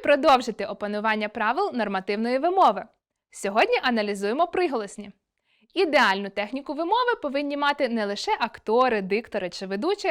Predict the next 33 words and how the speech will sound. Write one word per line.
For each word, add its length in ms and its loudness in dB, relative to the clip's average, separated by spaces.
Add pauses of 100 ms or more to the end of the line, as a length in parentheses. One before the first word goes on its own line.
а 80 -4
й 60 -2
ми, 360 -2
звичайні 520 -2
мовці. 420 -2 (420)
Адже 240 2
дотримання 680 -2
орфоепічних 640 -4
норм 340 -2
є 200 0
таким 480 -2
самим 340 -2
показником 580 -4
грамотності, 680 0
як 200 -2
уміння 360 0
правильно 480 0
писати 380 -8
слова 420 0 (280)
або 360 0
конструювати 680 -4
речення. 440 -2 (580)
Про 180 4
вимову 420 2
голосних 720 0
ви 140 -2
дізналися 540 -2
все 180 -6
необхідне 540 0
на 100 2
нашій 360 0
минулій 360 0
зустрічі. 520 -8